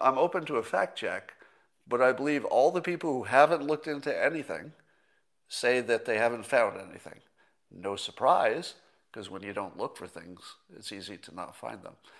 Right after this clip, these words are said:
All the people who, um, who could have looked into it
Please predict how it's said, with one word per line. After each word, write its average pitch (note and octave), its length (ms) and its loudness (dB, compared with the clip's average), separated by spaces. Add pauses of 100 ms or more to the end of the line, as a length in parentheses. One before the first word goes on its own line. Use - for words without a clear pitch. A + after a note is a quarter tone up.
(300)
All C#3+ 180 6
the D3 100 4
people C#3+ 300 -2
who, C3 500 -4 (460)
um, G#2 460 0 (420)
who C3 160 -8
could - 280 4
have G#3 140 4
looked C3 220 0
into F#2 300 -10
it - 180 -8